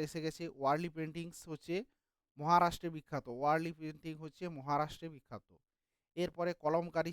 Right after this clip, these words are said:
চিত্র, এটাও প্রচুরবার পরীক্ষায় এসে খুব ইম্পর্টেন্ট। কলমকারী চিত্র কোথায় দেখতে পাওয়া যায়? অন্ধ্রপ্রদেশ এবং তেলেঙ্গানাতে, ঠিক আছে? আগে অন্ধ্রপ্রদেশ পুরোটা ছিল, এখন তেলেঙ্গানা ভাগ হয়েছে, মূলত অন্ধ্রপ্রদেশ, তেলেঙ্গানাতেই কলমকারী পেইন্টিংটা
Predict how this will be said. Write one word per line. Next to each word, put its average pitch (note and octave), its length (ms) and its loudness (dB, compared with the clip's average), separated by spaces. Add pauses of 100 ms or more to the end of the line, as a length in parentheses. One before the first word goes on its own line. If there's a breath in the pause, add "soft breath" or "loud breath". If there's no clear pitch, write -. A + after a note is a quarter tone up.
চিত্র, E3+ 200 -14 (200)
এটাও E3+ 220 4 (100)
প্রচুরবার E3+ 540 0
পরীক্ষায় D#3+ 360 -2
এসে E3 140 -8 (120)
খুব D#3+ 140 -14 (120)
ইম্পর্টেন্ট। E3 480 0 (120)
কলমকারী D#3+ 560 -2
চিত্র E3 180 -18 (120)
কোথায় D#3+ 280 -4
দেখতে E3 280 -14
পাওয়া D#3 220 0
যায়? E3 140 0 (680)
অন্ধ্রপ্রদেশ E3 540 -2 (120)
এবং D#3+ 120 -2 (160)
তেলেঙ্গানাতে, D#3 640 2 (400)
ঠিক E3+ 200 -12
আছে? E3 120 -6 (120)
আগে C#3 120 -4 (100)
অন্ধ্রপ্রদেশ D#3+ 520 -8
পুরোটা D#3+ 300 -4
ছিল, D#3+ 180 -8
এখন D#3 200 -8
তেলেঙ্গানা D#3 440 -2
ভাগ C#3+ 160 0
হয়েছে, D3+ 260 -12
মূলত D3+ 160 -16 (100)
অন্ধ্রপ্রদেশ, D3+ 440 -8 (100)
তেলেঙ্গানাতেই D3+ 640 -4 (100)
কলমকারী D3 480 -4
পেইন্টিংটা D3+ 460 2